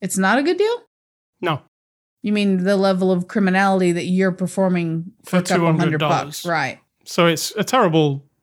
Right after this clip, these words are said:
Speaker 2: deal. I mean, 'cause if you were offered that deal, you wouldn't do it, right?
Speaker 1: It depends.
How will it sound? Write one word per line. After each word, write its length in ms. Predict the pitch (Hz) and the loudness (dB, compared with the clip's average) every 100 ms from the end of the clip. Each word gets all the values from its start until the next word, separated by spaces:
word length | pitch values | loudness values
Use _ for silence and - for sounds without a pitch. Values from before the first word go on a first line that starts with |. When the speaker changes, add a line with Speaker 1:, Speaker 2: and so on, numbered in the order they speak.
| _ _ | _ _
Speaker 2:
deal. 460 | 151 147 127 175 - | 0 0 -2 -10 -10
I 100 | 185 | -8
mean, 220 | 175 165 156 | 0 0 0
'cause 160 | 160 | -2
if 120 | 180 | 0
you 120 | 208 196 | 2 4
were 120 | 170 | 4
offered 220 | 160 156 | 2 0
that 160 | 151 143 | -2 -2
deal, 240 | 151 139 | -2 -2
you 100 | 147 | -2
wouldn't 260 | 160 156 156 | 0 0 0
do 120 | 165 | -2
it, 80 | 131 | -4
right? 240 | 139 175 - _ _ _ _ _ _ _ _ _ | -10 -12 -16 _ _ _ _ _ _ _ _ _
Speaker 1:
It 100 | 185 | -4
depends. 520 | 147 190 339 240 - | -2 0 0 0 -4